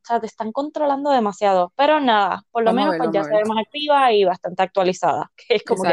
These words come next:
Speaker 2: Exacto.
Speaker 1: ok, sí,
Speaker 2: Lo que
Speaker 1: estás al día.
Speaker 2: queríamos. Gracias, Brittany.
Speaker 1: Yep.
Speaker 2: Estoy esperando por el live todavía.
Speaker 1: Mira, voy a brincar aquí un punto, y es
Speaker 2: Yes.
Speaker 1: que terminé Sky Rojo.
Speaker 2: ¡Ay!
Speaker 1: No sé si te la terminaste.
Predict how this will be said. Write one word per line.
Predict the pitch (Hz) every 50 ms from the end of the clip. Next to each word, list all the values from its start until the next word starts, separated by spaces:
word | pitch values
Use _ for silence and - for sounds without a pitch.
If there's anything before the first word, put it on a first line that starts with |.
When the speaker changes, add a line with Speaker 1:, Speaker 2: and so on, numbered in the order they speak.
| 160
Speaker 2:
Exacto. | - - 160 156 160 160 _
Speaker 1:
ok, | - 277 - 170 160 -
sí, | _ - - _ _ _
Speaker 2:
Lo | - 208 208
que | 185 190
Speaker 1:
estás | 185 190
al | 175
día. | - 156
Speaker 2:
queríamos. | 151 156 165 - - - - - _ -
Gracias, | - 160 165 165 160
Brittany. | - - - - 180 180 - _ _
Speaker 1:
Yep. | - 185 175 160 - - - 190
Speaker 2:
Estoy | 147 - 190
esperando | 175 - 190 185 175 175
por | 151 175
el | 170 170
live | 160 165 160
todavía. | - - 170 - - - - 190 _ _ _ _ _ _ _ -
Speaker 1:
Mira, | 240 247 254 269 269 247 202 175 180
voy | 190 226 233 240 262
a | 302 339
brincar | 370 381 381 370 330 339 330
aquí | 330 285 311
un | 320 320
punto, | 294 - 302 311 302 285 247 - 202 190 190 190 - _ _ _
y | - 233 233 240 233 226
es | 262 -
Speaker 2:
Yes. | - -
Speaker 1:
que | 311 285 262 - _ _ _ _ _ _ _ _ _ -
terminé | 285 277 269 262 269 254 247 254 240 233 226 226 233 269 339 427 - _ _ _
Sky | _ - - _ - 262 247 247 254 262
Rojo. | 240 240 196 175 170 190 208 -
Speaker 2:
¡Ay! | 320 370 415 453 494 523 539 539 523 523 508 494 494 466 453 403 _ _ _ - 247 254
Speaker 1:
No | 254 254 254 269
sé | 277 339 320
si | 359 392 349
te | 381
la | 349 320 302
terminaste. | 349 370 370 381 302 240 233 247 - - 269 285